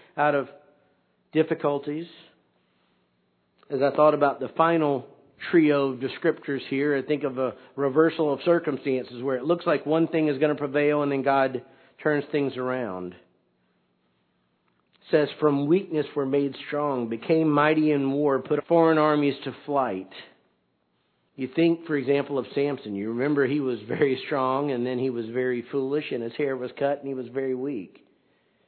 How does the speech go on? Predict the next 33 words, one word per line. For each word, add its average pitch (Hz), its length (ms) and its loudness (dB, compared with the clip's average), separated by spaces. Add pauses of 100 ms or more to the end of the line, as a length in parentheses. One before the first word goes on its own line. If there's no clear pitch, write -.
(160)
And 123 100 -6
then 131 140 0
the 120 80 -4
last 143 440 0
act 151 240 0
he 143 140 -4
had, 135 300 -2
God 131 280 0
gave 143 240 0
him 143 220 0
strength 156 400 0
one 147 240 -2
final 151 360 4
time 139 600 0 (520)
to - 100 0
tear 156 280 4
down 151 220 6
the 151 80 2
building 143 460 2
and 131 100 -2
kill 143 180 2
more 147 260 0
Philistines 143 680 -2
in 131 80 -4
his 113 140 -6
death 135 340 0
than 131 100 -6
he 123 80 -4
did 127 200 -2
in 123 120 -4
his 113 120 -10
whole 120 200 -6
life. 107 360 -10